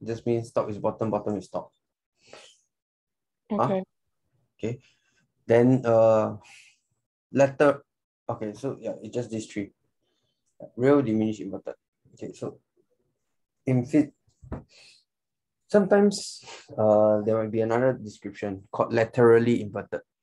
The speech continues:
Speaker 1: Make a guess. What, what does it mean?
Speaker 2: I thought it's the same as inverted.
Speaker 1: No, no,
Speaker 2: Eh,
Speaker 1: no.
Speaker 2: no, no, no, different. Or
Speaker 1: Hmm.
Speaker 2: like, it's like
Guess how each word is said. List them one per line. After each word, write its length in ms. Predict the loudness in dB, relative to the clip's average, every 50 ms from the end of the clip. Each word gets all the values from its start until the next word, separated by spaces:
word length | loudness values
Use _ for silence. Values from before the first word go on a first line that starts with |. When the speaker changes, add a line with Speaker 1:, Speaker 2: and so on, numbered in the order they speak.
| _ _ _ _ _ _ _ _ _ _ _ _ _ _ _ _ _ _
Speaker 1:
Make 160 | -2 -2 -2
a 160 | -2 -6 -6 -12 _ _ _ _ -4
guess. 340 | -2 -2 -2 -2 -6 -12 -8
What, 200 | -8 -8 -6 -4
what 140 | -6 -4 -4
does 140 | -2 -4 -4
it 60 | -4 -4
mean? 200 | -4 -6 -8 -12 _ _ _ _ _ _ _ _ _ _ _ -20 -20 _ _ _ _ _ _ _ _ _ _ _ _ _ _ _ -14
Speaker 2:
I 40 | 0
thought 140 | 2 2 2 4
it's 20 | 2
the 80 | -2
same 300 | -2 -2 0 0 2 2
as 140 | 2 0 -2
inverted. 600 | -2 -2 0 0 0 0 -2 -4 -4 -6 -6 -6 -10 _ _ _ _ _ _ _ _ _ _ _ _
Speaker 1:
No, 140 | 0 2 2
no, 120 | 2 2 2
Speaker 2:
Eh, 40 |
Speaker 1:
no. 60 | 2 0
Speaker 2:
no, 60 | 2 4
no, 180 | 4 6 6
no, 80 | 6 4
different. 460 | 2 0 0 0 0 0 0 -2 -8 -14 _ _ _ _ _ _ _ _ -2
Or 160 | 0 0 2
Speaker 1:
Hmm. 60 | 0
Speaker 2:
like, 220 | 0 -2 -4 -6 -12 _ _ _ _ _ _ _ _ _ _ _ _ _
it's 140 | -12 -8
like 180 | -8 -10 -10 -10